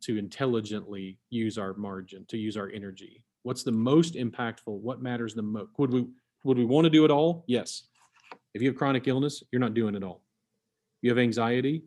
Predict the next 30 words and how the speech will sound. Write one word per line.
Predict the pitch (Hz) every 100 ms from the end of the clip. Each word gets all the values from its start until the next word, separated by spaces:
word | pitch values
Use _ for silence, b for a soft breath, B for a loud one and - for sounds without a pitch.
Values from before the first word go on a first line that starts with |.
| _ -
there's | 120 -
some | 131
days | 117 107
you | 110
can't | - 107
do | 104 104
it | 92
all. | - - -
You |
have | 117
depression. | 113 - 127 123 156 156
When | 135 113
you're | 123
depressed, | 117 131 131 -
by | 110 117
definition, | 107 135 123 120 110 135 220 - 107
depression | 104 104 113 104 110 101
means, | 123 113 95 98 - _ _ _ _ _ -
"I | 113
don't | 113 123
have | 117 107
any | 110
psychological | 104 107 101 101 98 - 92
energy." | 107 92 _ _ _ _ _ _
That's | - -
what | 107 -
depression | - - 113 104 101 95 117
means. | 160 131 90 117
It's |
a, | -